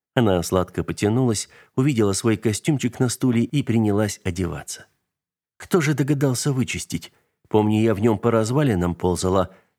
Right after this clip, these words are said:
не иначе Луар постарался. Он меня точно за родную внучку принимает.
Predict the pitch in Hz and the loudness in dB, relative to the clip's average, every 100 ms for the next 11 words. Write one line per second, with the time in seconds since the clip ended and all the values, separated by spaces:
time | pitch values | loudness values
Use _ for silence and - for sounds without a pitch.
0 | 165 165 151 135 - 127 143 143 123 101 | 0 2 2 0 -2 -2 0 0 0 -2
1 | 92 - 85 80 76 - - _ _ _ | -6 -8 -8 -8 -8 -12 -14 _ _ _
2 | _ - 107 107 110 107 160 139 87 85 | _ -2 0 2 2 0 -2 -2 -2 0
3 | 92 92 101 98 95 95 - 95 107 107 | 0 2 2 2 2 -2 -2 -2 0 2
4 | 107 104 104 | 2 2 0